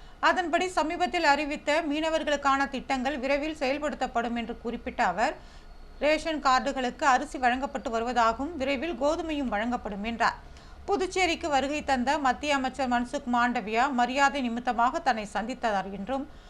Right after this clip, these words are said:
அப்போது அவரிடம் மாநில அரசுக்கு நிதி, நிர்வாக விவகாரங்களில் மத்திய அரசின் உதவியை கோரியதாகவும், ஏனார் காங்கிரஸ் கட்சியின் கொள்கையான மாநில அந்தஸ்து விவகாரத்தை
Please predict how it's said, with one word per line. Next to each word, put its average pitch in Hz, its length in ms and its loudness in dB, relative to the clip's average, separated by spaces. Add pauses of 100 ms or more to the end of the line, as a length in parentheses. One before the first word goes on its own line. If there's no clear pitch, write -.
(180)
அப்போது 359 380 6
அவரிடம் 320 420 4
மாநில 302 540 4
அரசுக்கு 247 520 0
நிதி, 247 300 0
நிர்வாக 311 500 2
விவகாரங்களில் 262 680 2
மத்திய 233 360 0
அரசின் 269 300 -2
உதவியை 240 500 -4
கோரியதாகவும், 226 760 0 (440)
ஏனார் 294 340 4
காங்கிரஸ் 262 420 0
கட்சியின் 254 400 -4
கொள்கையான 254 600 2
மாநில 269 400 2
அந்தஸ்து 254 420 0
விவகாரத்தை 226 760 0